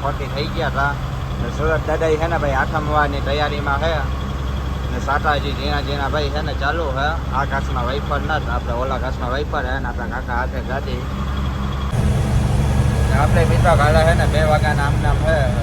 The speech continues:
એ ભાઈ કલાક એક સૂતા નથી, કાલે બે વાગ્યાના ઉઠ્યા હતા. હવે હે ને ભાઈ, થોડીક વાર આપણે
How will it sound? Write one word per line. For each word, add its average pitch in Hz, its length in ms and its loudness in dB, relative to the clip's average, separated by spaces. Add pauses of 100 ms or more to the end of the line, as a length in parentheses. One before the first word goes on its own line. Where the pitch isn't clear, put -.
એ - 180 2
ભાઈ 139 140 2
કલાક 139 340 2
એક 135 140 0
સૂતા 143 460 0
નથી, 147 400 0
કાલે 131 200 0
બે 139 180 2
વાગ્યાના 135 360 2
ઉઠ્યા 147 280 0
હતા. 123 440 0 (300)
હવે 139 200 2
હે 147 100 2
ને 151 100 2
ભાઈ, 135 260 0
થોડીક - 240 0
વાર 127 120 2
આપણે 127 280 2